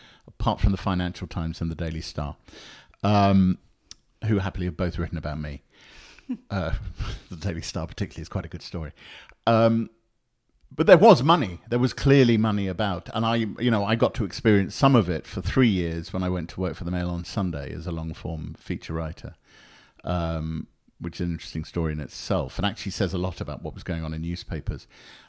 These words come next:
Um, ninety-three, the Mail on Sunday felt that they had so penetrated the mid-market,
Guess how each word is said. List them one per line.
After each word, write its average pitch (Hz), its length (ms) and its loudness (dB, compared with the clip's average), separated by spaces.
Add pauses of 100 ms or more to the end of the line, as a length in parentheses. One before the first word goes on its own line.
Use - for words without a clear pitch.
(160)
Um, 90 380 -2 (560)
ninety-three, 104 1400 0 (300)
the - 80 -6
Mail 104 180 2
on 95 120 0
Sunday 90 480 0
felt - 360 -4
that 78 100 -10
they 95 120 -4
had 87 100 -6
so 123 200 2
penetrated 101 680 2
the 95 60 -6
mid-market, 90 720 0